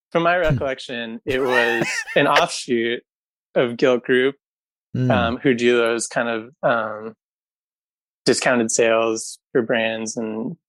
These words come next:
Speaker 1: they created a specialty website. They hired a lot of,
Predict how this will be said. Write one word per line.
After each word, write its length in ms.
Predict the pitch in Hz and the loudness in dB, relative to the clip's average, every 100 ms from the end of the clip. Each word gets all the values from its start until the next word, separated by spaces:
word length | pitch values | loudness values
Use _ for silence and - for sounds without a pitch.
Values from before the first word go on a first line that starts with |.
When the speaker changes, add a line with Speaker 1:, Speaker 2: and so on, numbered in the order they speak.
| _ _ _ _ _ _ _ _ _ _ _ - | _ _ _ _ _ _ _ _ _ _ _ 0
Speaker 1:
they 420 | 131 127 120 117 - | 4 4 4 0 -2
created 480 | - 131 131 123 | 0 2 4 2
a 300 | 113 107 110 - - _ _ _ _ _ _ | 0 -2 -4 -12 -20 _ _ _ _ _ _
specialty 580 | - - 131 139 127 127 | -10 0 2 4 2 2
website. 680 | 113 110 - 117 110 110 113 - - _ _ _ _ _ | 2 0 -2 0 0 0 -4 -8 -20 _ _ _ _ _
They 100 | 127 | 2
hired 520 | 120 127 123 120 113 - _ _ _ _ _ | 4 4 4 0 -6 -12 _ _ _ _ _
a 80 | 151 | -6
lot 360 | 120 117 123 123 | -4 0 0 0
of, 220 | 117 110 | -2 -8